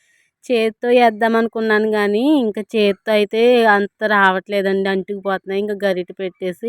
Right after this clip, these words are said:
వేసేస్తున్నానండి. కానీ చాలా బాగున్నాయండి టేస్ట్గా. దీంట్లోకి అయితే పుట్నాల పప్పు చట్నీ అయితే చేస్తానండి, చేసేస్తుందండి మా అమ్మ అయితేని. ఇంకా పొయ్యి మీద అయితే నేను బజ్జీలు అయితే వేసేస్తున్నాను. బజ్జీలు అయితే అయిపోయినాయండి,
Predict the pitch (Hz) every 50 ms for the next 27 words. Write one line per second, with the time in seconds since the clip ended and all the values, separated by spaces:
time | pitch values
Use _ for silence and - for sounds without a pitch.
0 | 247 240 214 196 180 175 185 180 170 - - 185 180 175 175 175 175 170 170 185
1 | 233 311 381 - _ _ _ _ _ _ - 220 226 214 - 233 214 208 202 202
2 | 208 208 202 202 202 196 196 190 196 190 190 190 185 196 - 208 196 190 180 -
3 | _ - 185 175 185 208 277 - - _ _ _ _ _ _ - 214 202 226 233
4 | 233 226 - - 220 214 208 190 - 208 196 185 185 202 202 220 262 294 277 247
5 | 226 208 - 220 208 _ - 208 202 190 190 190 202 196 - - 202 - 214 196
6 | - - 202 196 190 185 - 202 196 - 202 190 185 - - 196 185 185 185 185
7 | 185 180 240 262 277 254 233 202 - 226 208 196 208 202 196 - - 202 196 190
8 | 190 196 208 220 208 185 180 180 175 180 175 175 - 185 180 170 185 233 330 370
9 | _ _ _ _ _ _ - 220 202 - 233 220 - 226 220 214 208 208 202 196
10 | 196 196 196 190 208 208 208 208 202 190 196 185 160 185 185 180 185 175 - 190
11 | 185 185 185 180 - 196 180 170 - - 180 175 170 175 190 247 330 370 - _
12 | _ _ _ _ _ _ _ _ _ _ _ _ _ _ _ - 208 208 208 208
13 | 180 180 214 208 208 196 190 - 208 202 202 196 196 _ - 196 190 190 185 190
14 | 196 190 185 185 196